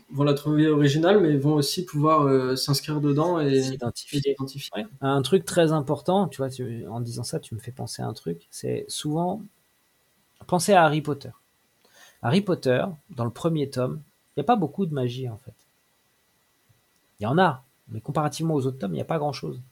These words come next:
Speaker 2: C'est très progressif. Ne jetez pas les gens dans votre univers. Ne les prenez pas pour leur mettre votre univers dans la gueule et leur frotter dessus.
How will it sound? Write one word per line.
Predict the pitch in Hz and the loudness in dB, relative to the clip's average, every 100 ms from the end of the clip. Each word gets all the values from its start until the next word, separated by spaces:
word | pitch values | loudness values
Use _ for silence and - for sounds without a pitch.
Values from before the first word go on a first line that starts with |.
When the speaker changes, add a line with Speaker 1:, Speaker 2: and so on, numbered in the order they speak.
| _ | _
Speaker 2:
C'est | - 127 | -10 -2
très | 190 | -2
progressif. | 185 160 143 131 135 127 _ _ _ _ _ _ | 0 -2 -2 -4 -10 -16 _ _ _ _ _ _
Ne | 147 170 | 4 6
jetez | 147 214 214 196 | 6 2 4 2
pas | 190 180 | 4 2
les | 156 | 2
gens | 127 165 | 0 -2
dans | 147 123 | 0 -2
votre | 117 127 - | -2 -6 -6
univers. | 123 113 107 110 | -6 -4 -6 -2
Ne | 127 | 0
les | 139 | 0
prenez | - 170 156 139 | 0 0 0 0
pas | 170 180 | 2 2
pour | 127 123 | 0 -2
leur | 117 | 0
mettre | 143 160 131 | 0 0 0
votre | 127 - | -2 -2
univers | 135 127 143 | -2 0 0
dans | 123 | 0
la | 117 113 | -2 0
gueule | 131 151 | 0 2
et | 113 | 0
leur | 107 - | -2 -6
frotter | - 127 127 | -6 -4 -4
dessus. | 110 - 107 | -8 -12 -16